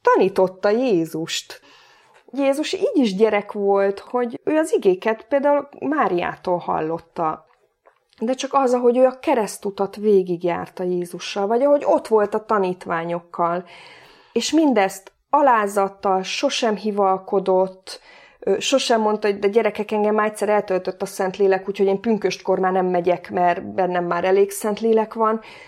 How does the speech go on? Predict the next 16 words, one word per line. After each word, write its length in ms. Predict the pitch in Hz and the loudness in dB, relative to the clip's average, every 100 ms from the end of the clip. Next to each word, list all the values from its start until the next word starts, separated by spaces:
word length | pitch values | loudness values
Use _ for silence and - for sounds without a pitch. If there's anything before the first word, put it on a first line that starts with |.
| - _ | -20 _
Szóval 520 | - - 233 240 240 | -6 0 2 2 2
azt 220 | 240 285 214 | 0 -4 -2
gondolom, 500 | 233 254 254 226 202 | -2 0 0 0 -2
hogy 180 | 208 | -4
ezt 300 | 220 220 - | -4 -6 -6
a 280 | 202 190 196 _ _ _ _ _ _ | -4 -4 -6 _ _ _ _ _ _
gyengétséget, 1500 | 175 180 240 359 269 220 214 _ - 208 202 180 175 175 - _ | -2 2 4 4 2 2 0 _ -4 -2 -2 0 0 -2 -8 _
odafigyelést, 1120 | 226 285 269 226 - 214 202 190 190 190 - | 2 4 2 2 -4 0 4 6 4 2 -4
ugyanakkor 640 | 220 208 220 220 - 285 262 | 0 2 2 0 -2 -2 -2
hatalmas 840 | - - 453 - 220 202 202 196 | 0 2 2 2 2 2 0 -2
erőt, 420 | 220 196 180 180 | -2 0 0 -2
ahogy 280 | 202 185 185 | -8 -6 -2
ő 120 | 185 | 0
végigjárta 760 | 180 180 170 175 175 165 - - | 0 -2 -2 -6 -4 -6 -6 -12
a 60 | - | -12
keresztutat, 1000 | - - - - 190 - 196 180 - | -10 -10 -10 -14 -12 -8 -8 -8 -18